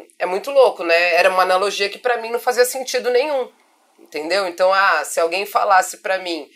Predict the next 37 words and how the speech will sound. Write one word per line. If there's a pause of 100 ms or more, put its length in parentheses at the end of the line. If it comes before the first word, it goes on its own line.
(180)
"Ah,
faz
um
mortal
pra
frente", (640)
pô, (220)
pra
mim,
beleza,
agora
já
sei
o
que
eu
tenho
que
fazer, (500)
né? (280)
Então,
é,
exatamente,
a
gente
tem
que
entender
quem
é
a
pessoa
que
a
gente
tá
trabalhando,